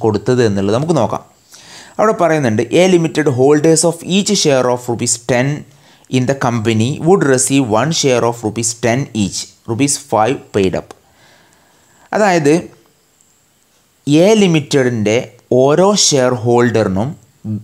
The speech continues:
സി ലിമിറ്റഡിലുള്ള ഒരു ഷെയറാണ് കൊടുക്കുന്നത് എന്നുള്ളതാണ്. അപ്പോൾ എ ലിമിറ്റഡിൻ്റെ ഓരോ ഷെയറിനും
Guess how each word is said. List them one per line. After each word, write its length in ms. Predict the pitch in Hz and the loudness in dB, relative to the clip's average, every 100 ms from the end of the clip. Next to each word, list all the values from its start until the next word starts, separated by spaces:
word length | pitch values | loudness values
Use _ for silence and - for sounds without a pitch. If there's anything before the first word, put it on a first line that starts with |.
| - - | -6 -4
സി 200 | - 175 220 180 | -2 0 2 2
ലിമിറ്റഡിലുള്ള 960 | 139 120 113 123 120 113 104 92 92 110 139 - _ _ _ _ _ _ _ _ _ _ 139 | 0 -2 -2 -2 -2 -2 -2 -2 -2 -2 -2 -6 _ _ _ _ _ _ _ _ _ _ 2
ഒരു 140 | 156 220 - | 2 2 0
ഷെയറാണ് 500 | 127 117 120 110 135 | 2 2 2 0 0
കൊടുക്കുന്നത് 420 | 131 104 107 104 98 | 0 0 0 0 0
എന്നുള്ളതാണ്. 380 | 92 85 73 - _ _ - | -2 -6 -10 -16 _ _ -8
അപ്പോൾ 140 | 95 92 | -2 0
എ 40 | 135 | 0
ലിമിറ്റഡിൻ്റെ 500 | 131 113 123 120 135 104 | -2 -2 -4 -2 -2 0
ഓരോ 180 | 107 165 - | 0 -2 -2
ഷെയറിനും 400 | 127 104 113 | -2 -2 -4